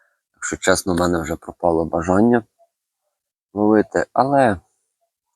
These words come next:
мене це не зупиняє. І погода така не дуже хороша, теж це не зупиняє, я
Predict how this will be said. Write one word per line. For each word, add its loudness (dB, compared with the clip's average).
мене 0
це -2
не 0
зупиняє. 0
І -10
погода 2
така -4
не -6
дуже 2
хороша, 0
теж 0
це 0
не 0
зупиняє, 0
я 0